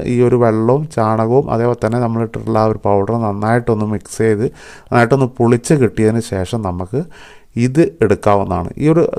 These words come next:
സ്ലറി എടുക്കാവുന്നതാണ്. അപ്പോൾ ഇതിലേക്ക് നമുക്കൊരു അഞ്ച് ലിറ്ററിലേക്ക് അഞ്ച് ലിറ്റർ വെള്ളം, പകുതിയിലേക്ക്, ഒരു കപ്പാണെങ്കിൽ ഒരു കപ്പ് വെള്ളം കൂടിയും ചേർക്കുക. അതിനുശേഷം ചുവട്ടിൽ ഒഴിച്ചു കൊടുക്കുക. നല്ല രീതിയിൽ തന്നെ നമുക്ക് ഒഴിച്ചു കൊടുക്കണം. അതേപോലെ തന്നെ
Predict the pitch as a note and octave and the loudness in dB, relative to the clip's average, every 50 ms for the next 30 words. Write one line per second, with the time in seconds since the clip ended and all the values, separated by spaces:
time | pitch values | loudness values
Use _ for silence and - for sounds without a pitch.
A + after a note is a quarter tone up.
0 | - - - A#2+ A#2+ B2 C#3 D#3+ E3 B2 G#2+ F#2+ - - G2+ G2+ G#2 G#2 G2+ F#2+ | -6 -4 0 2 4 4 6 6 6 4 4 2 0 0 2 2 2 0 0 0
1 | F#2 E2+ F#2 C#3 D#3+ D3+ D#3 D#3 C#3 C#3+ E3+ D#3 D#3 E3+ F3 F#3 F#3+ F#3 G3+ F#3+ | -2 0 -2 -4 -4 -6 -8 -8 -4 -4 -2 -2 0 2 4 4 4 6 6 4
2 | E3+ E3 D#3 E3+ D#3 C#3+ C3+ C3+ C3+ - C#3+ C#3+ C3 - B2 A#2+ A#2+ A#2+ A2+ - | 4 4 4 4 4 4 2 2 2 2 2 2 2 2 2 0 0 0 0 0
3 | D3+ D#3+ A#2+ A#2 A#2 A2+ B2+ B2 A#2 A2 - G#2 G2+ F#2+ F#2 F2 F2 - - - | -2 0 0 -2 -2 -2 -2 -2 -2 -2 0 0 0 0 0 -2 -4 -8 -4 0
4 | A#2+ A#2+ B2+ C3 B2+ B2+ A#2+ A#2 G#2 - A#2 B2 C3+ C#3+ C3+ B2+ - C3 B2+ A#2+ | 2 2 4 2 2 2 2 2 2 2 2 2 2 2 2 2 2 0 2 2
5 | B2 B2 B2+ C3+ B2+ B2 B2 A#2+ A#2 - - B2 A#2 G#2+ G#2+ G#2+ G2+ - A2 A2 | 2 2 2 4 4 4 2 2 0 0 0 0 2 2 0 0 -2 -4 -4 -4
6 | A2 G#2+ G2 G2 F2 E2 E2 - - B2+ F3 - - - - - - - - - | -4 -4 -2 -2 -2 -2 -4 -4 -2 -2 -2 -4 -8 -16 -20 -20 -20 -20 -8 -2
7 | - D#3+ E3+ D3 C#3 C3 A#2 A#2+ E3 G3 - - - A#2 A2+ A2 - A#2+ A#2 A2+ | 0 0 2 4 4 4 4 4 0 -2 -2 0 2 2 2 2 2 2 2 2
8 | G2+ F#2 E2+ - - G#2 F#2+ F2 E2+ E2+ D#2+ E2+ - - - - - - - - | 2 2 0 -2 -4 -2 -2 0 -2 -4 -6 -8 -10 -10 -14 -20 -20 -20 -20 -20
9 | - - - - C3+ C#3 D3+ E3+ F3+ F#3 F3+ D#3 D3 C#3+ C3 C3+ C#3 C3+ B2 - | -20 -12 -2 2 2 4 4 6 6 6 6 6 4 2 2 2 0 0 2 2
10 | C3 B2 B2 C3 C#3 C3+ A#2+ A2+ A2+ - A2+ G#2 G2 F#2+ - - A2 G#2 F#2+ F2+ | 2 4 4 2 2 2 2 0 2 2 2 2 2 2 -2 -2 0 0 0 0
11 | E2 F#2+ F#2+ A2 D3 F3+ - - - - - - - _ - - D3 E3 E3+ E3 | -2 -2 -2 -2 -4 -4 -8 -14 -20 -20 -20 -20 -20 _ 0 4 4 6 6 4
12 | D#3 D#3 D#3 D#3+ E3+ | 4 2 2 2 0